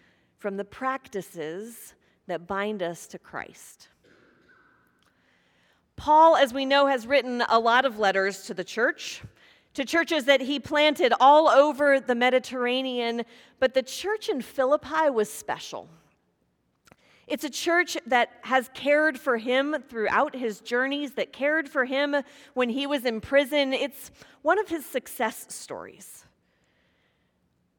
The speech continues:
Paul often starts his letters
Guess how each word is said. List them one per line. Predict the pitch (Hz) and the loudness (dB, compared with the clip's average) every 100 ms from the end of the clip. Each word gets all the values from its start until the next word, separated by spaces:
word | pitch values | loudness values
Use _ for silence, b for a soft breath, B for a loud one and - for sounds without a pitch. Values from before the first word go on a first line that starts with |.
| _ - | _ -10
Paul | 294 339 349 | 0 0 6
often | 254 285 294 269 247 | 6 6 2 -2 -2
starts | - 247 254 285 - 233 | -2 4 4 4 -2 0
his | 226 190 | 0 0
letters | 208 240 262 247 | 4 6 6 4